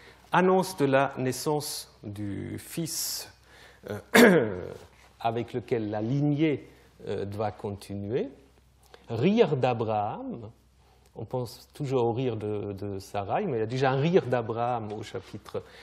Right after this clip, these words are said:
précédent, et circoncision comme étant la signe, le signe de l'alliance. Et les deux sont circoncis, et Ismaël et, euh, Isaac plus tard lorsqu'il naîtra. Donc là, de nouveau, si vous passez de dix-sept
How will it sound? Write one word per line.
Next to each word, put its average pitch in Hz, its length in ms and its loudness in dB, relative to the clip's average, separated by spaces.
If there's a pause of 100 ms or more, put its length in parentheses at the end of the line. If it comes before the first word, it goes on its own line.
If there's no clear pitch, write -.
(140)
précédent, 117 720 -2 (260)
et 214 120 4
circoncision 160 920 2
comme 180 240 8
étant 196 240 4
la 165 120 4
signe, 202 540 -4 (400)
le 131 80 2
signe 196 400 2
de 135 100 4
l'alliance. 127 760 0 (300)
Et 175 180 6
les 123 160 0
deux 202 200 2
sont 127 200 -6
circoncis, - 800 -12
et 151 260 -4
Ismaël 110 720 -8 (420)
et, 160 340 0 (240)
euh, 98 260 -2
Isaac 110 540 -4
plus 92 140 -12
tard 127 340 -10 (140)
lorsqu'il 104 340 -14
naîtra. - 360 -18 (380)
Donc 156 160 8
là, 220 140 12
de 190 100 6
nouveau, 214 320 6
si - 140 -2
vous 180 100 2
passez 185 340 4
de 135 120 4
dix-sept 208 640 0